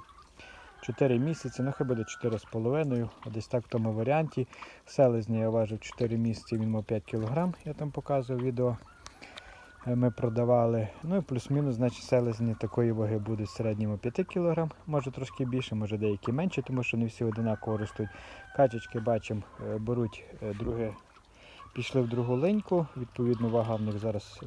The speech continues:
е, менша буде, тому що вони в-, в-, витрачають всі свої заощадження і сили на...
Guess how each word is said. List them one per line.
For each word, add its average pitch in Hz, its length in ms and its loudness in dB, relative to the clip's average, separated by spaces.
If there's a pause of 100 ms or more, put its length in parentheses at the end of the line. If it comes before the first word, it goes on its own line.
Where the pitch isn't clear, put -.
е, 104 140 -2
менша 117 460 2
буде, 190 320 -2
тому 120 200 2
що 110 200 -4 (480)
вони 120 260 6
в-, 110 400 0
в-, 117 280 0 (120)
витрачають 120 580 2
всі 117 140 -6
свої 113 260 -2
заощадження 113 800 2
і 110 140 2
сили 113 360 0
на... 110 220 2